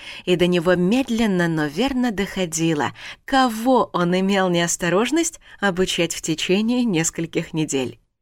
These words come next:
Мне даже жалко его стало. Слишком много потрясений за один день. Как бы удар не хватил в его-то возрасте. Тем более артефакт,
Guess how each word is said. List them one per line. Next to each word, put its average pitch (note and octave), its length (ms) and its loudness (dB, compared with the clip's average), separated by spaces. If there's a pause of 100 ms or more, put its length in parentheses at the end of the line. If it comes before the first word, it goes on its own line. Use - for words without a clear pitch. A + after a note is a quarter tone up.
(420)
Мне D#4 180 -2
даже G3+ 260 0
жалко F3+ 400 -2
его D3+ 180 -2
стало. C#3 380 -4 (320)
Слишком C#4+ 480 0
много G#3+ 260 0
потрясений E3+ 600 0
за D#3+ 120 0
один D3+ 260 -2
день. C#3 260 -2 (460)
Как D4 200 -8
бы A#3 160 2
удар F3+ 280 2
не G3+ 120 -2
хватил D#3 500 -4 (100)
в G#3 100 -10
его-то F#3 480 0
возрасте. C3+ 680 -6 (800)
Тем D#3+ 220 -2
более E3 380 0
артефакт, - 680 -4